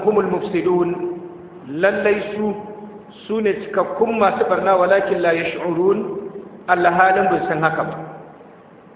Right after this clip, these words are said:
Shi sa Sayyidul Mufassirin Ibnu, Ibnu Jarir ne Tabari yake cewa a cikin littafin sa na tafsiri, yace, Fa ahlun nifaqi, kaga mutanen da suke munafikai ne su, mufsiduna fil ard,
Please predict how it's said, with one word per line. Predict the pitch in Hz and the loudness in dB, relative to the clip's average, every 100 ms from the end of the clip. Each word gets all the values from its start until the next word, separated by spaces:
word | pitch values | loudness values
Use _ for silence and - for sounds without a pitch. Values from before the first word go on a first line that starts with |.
| - - - | -20 -20 -18
Shi | - 202 202 | -10 -6 0
sa | 220 202 185 - | 4 6 4 2
Sayyidul | 175 214 196 | -2 -2 -2
Mufassirin | 180 - 202 208 190 185 190 | -2 0 -2 0 2 2 0
Ibnu, | 196 208 196 | -2 -2 -4
Ibnu | 208 208 | -4 -2
Jarir | 170 185 196 | 0 0 0
ne | 185 175 | -2 -2
Tabari | 202 202 202 208 - - - - - - - - - | 2 2 2 0 -6 -10 -14 -16 -18 -20 -20 -18 -4
yake | 175 - 202 - | -2 2 0 2
cewa | 202 180 | 2 2
a | |
cikin | - 208 202 | 0 -2 -2
littafin | 202 214 208 185 | 0 0 0 -2
sa | 180 | -4
na | 196 | -4
tafsiri, | 185 - 185 170 143 - - - - - - - - | -4 -6 -4 -4 -4 -10 -12 -16 -16 -20 -20 -20 -4
yace, | 175 - 196 180 | -2 0 0 2
Fa | 185 214 | 2 2
ahlun | 208 190 170 | 2 0 0
nifaqi, | 170 175 165 - - - - - - - - - - - | 0 0 0 -4 -10 -14 -16 -18 -20 -20 -20 -20 -10 -2
kaga | 180 202 | 0 0
mutanen | 208 214 208 | 0 0 0
da | 190 | -2
suke | 208 202 | -2 -2
munafikai | 170 170 170 196 202 | 0 -2 0 -2 0
ne | 185 | -2
su, | 202 202 190 | -6 -8 -8
mufsiduna | 175 202 - 208 190 208 190 - | -2 0 0 -4 -6 -6 -6 -6
fil | 160 | -6
ard, | 175 | -6